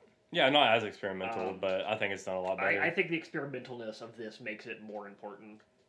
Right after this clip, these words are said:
Speaker 1: I don't know. I think the influence, uh, and then having, uh, like,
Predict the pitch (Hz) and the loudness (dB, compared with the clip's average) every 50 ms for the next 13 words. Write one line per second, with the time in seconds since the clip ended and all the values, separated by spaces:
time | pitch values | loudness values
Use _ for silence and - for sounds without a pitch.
0 | _ _ _ 123 104 98 95 101 113 113 101 101 101 101 104 - 131 123 - 113 | _ _ _ -4 -2 -2 0 0 0 0 0 2 0 0 0 -2 -4 -4 -2 -2
1 | 104 104 107 107 - - 107 107 107 101 98 101 - 101 95 98 - 107 107 104 | -2 -2 -2 -4 -6 -6 -4 -2 -2 -2 -4 -6 -8 -6 -6 -4 -4 -2 -2 -2
2 | 101 98 101 107 107 107 - - 104 101 98 101 98 95 95 92 92 92 90 87 | -2 -2 -4 -8 -10 -12 -8 -4 -4 -2 -2 -2 -4 -2 -4 -4 -4 -4 -6 -6
3 | 87 87 90 101 - _ _ _ _ _ _ _ _ _ 113 98 92 90 87 | -6 -8 -10 -10 -14 _ _ _ _ _ _ _ _ _ -8 -8 -8 -8 -10